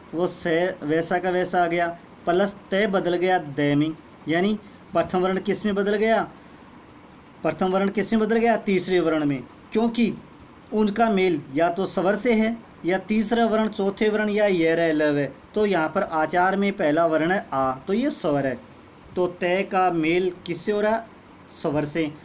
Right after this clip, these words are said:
तो ये तय किस में बदल गया? द में। तो फिर ये आचार, आचार का आचार आ गया। अब इन ति-,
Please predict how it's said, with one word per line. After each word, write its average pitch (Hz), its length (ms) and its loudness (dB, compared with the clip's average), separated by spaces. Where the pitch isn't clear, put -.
तो 196 80 2
ये 196 120 2
तय 190 260 -2
किस 196 200 -2
में 208 100 0
बदल 196 180 0
गया? 208 220 2
द 156 200 2
में। 151 180 0
तो 180 100 2
फिर 214 340 2
ये 165 200 0
आचार, 160 560 0
आचार 151 500 -2
का 156 180 -2
आचार 170 340 0
आ 139 140 0
गया। 135 240 -2
अब 214 200 0
इन 240 140 4
ति-, - 260 -8